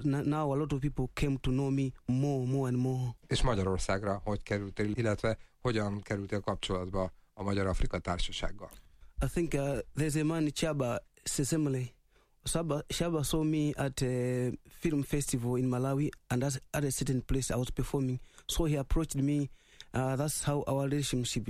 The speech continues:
Speaker 1: began. So Shaba, uh, when he organ-, whenever, Shaba is working with H T C C in Malawi.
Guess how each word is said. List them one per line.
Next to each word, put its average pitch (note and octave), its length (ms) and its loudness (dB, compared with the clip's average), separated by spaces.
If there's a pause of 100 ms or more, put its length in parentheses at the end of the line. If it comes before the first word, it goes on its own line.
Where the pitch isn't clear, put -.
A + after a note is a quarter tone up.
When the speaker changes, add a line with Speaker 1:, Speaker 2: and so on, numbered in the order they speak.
(100)
Speaker 1:
began. B2 580 0
So D#3 400 0 (420)
Shaba, C#3+ 560 0 (200)
uh, B2+ 280 0
when B2+ 180 2
he D#3 160 2
organ-, C3 400 0
whenever, C3+ 1120 0
Shaba F#3 260 0
is C#3+ 120 0
working D3+ 220 2
with C#3+ 200 -2
H D3 240 0
T - 100 -2
C C#3+ 120 -2
C C#3 140 0
in B2+ 100 2
Malawi. B2 380 0